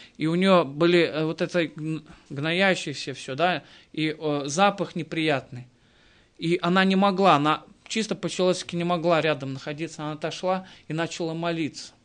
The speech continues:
И Господь ей дал силу к тому, чтобы помочь этому человеку, а, оказать эту христианскую любовь. И она подошла,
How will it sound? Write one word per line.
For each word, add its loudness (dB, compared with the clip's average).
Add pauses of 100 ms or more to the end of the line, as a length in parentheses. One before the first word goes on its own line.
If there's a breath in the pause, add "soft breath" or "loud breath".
(2000)
И -2
Господь 0
ей 2
дал 4 (1300)
силу 4 (580)
к -20
тому, -2
чтобы -2 (240 loud breath)
помочь 0
этому -8
человеку, -4 (220 loud breath)
а, 0
оказать -4
эту -8 (120)
христианскую 0
любовь. 2
И -4
она -2
подошла, -2